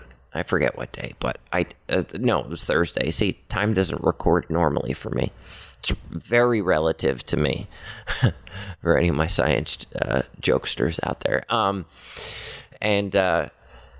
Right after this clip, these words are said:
you know, Grant's not, uh, okay. Um, my house is up, but, like, uh, you know, it's starting to crumble and things aren't okay. And Kelly's not okay, and she's not listening. And this is a dangerous situation now.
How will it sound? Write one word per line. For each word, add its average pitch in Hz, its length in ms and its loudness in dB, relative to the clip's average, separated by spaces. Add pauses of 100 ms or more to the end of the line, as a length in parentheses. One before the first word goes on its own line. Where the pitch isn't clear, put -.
(720)
you 120 100 2
know, 113 140 4
Grant's 107 680 0
not, 117 640 0
uh, 139 600 4
okay. 180 680 2 (100)
Um, 95 540 2
my 98 180 0
house 120 400 0
is 117 160 -4
up, 151 300 0
but, 104 320 2
like, 95 320 2
uh, 92 60 2
you 98 200 2
know, 104 180 2
it's 127 120 -4
starting 113 300 0
to - 80 -8
crumble 151 480 2
and 123 260 0 (100)
things 151 360 0
aren't - 260 0
okay. 117 540 2
And 87 320 -2
Kelly's 135 580 0
not 80 500 0 (120)
okay, 101 760 2 (420)
and 95 200 2
she's 95 240 0
not 98 320 2
listening. 95 720 2
And 92 260 2
this 101 180 2
is 127 140 0
a 139 100 4
dangerous 92 600 2
situation 85 840 2
now. - 300 -4